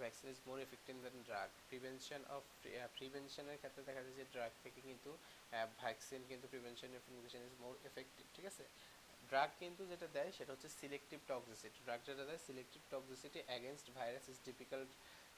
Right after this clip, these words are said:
difficult, drugs are not available। তাহলে সিলেক্টিভ toxicity against virus যে ড্রাগের পক্ষে দেয় এটা কিন্তু খুবই ডিফিকাল্ট, খুবই ডিফিকাল্ট। তারপরে vaccination is done before infection, after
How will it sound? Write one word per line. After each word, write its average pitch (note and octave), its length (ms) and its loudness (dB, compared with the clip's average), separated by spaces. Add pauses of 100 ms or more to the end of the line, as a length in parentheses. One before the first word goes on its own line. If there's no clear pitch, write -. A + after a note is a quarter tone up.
(100)
difficult, A#2 360 0 (140)
drugs A#2+ 260 6 (220)
are C3 240 6 (120)
not C3 140 0 (200)
available। G#2+ 400 0
তাহলে B2+ 140 -4
সিলেক্টিভ C#3+ 520 0
toxicity C#3+ 640 -2 (180)
against C#3 280 -2 (120)
virus B2 240 2 (120)
যে B2+ 240 2
ড্রাগের B2 300 2
পক্ষে B2 220 -2
দেয় B2+ 120 0
এটা A#2+ 120 -2
কিন্তু B2+ 220 -6 (120)
খুবই C3 240 -4 (460)
ডিফিকাল্ট, B2+ 400 0 (100)
খুবই D3+ 260 0 (120)
ডিফিকাল্ট। G#2+ 420 -4
তারপরে C3+ 320 2
vaccination C3+ 460 2 (120)
is B2+ 320 -4
done A#2 320 2
before C#3 220 -4
infection, C3 480 -2
after A2 260 -2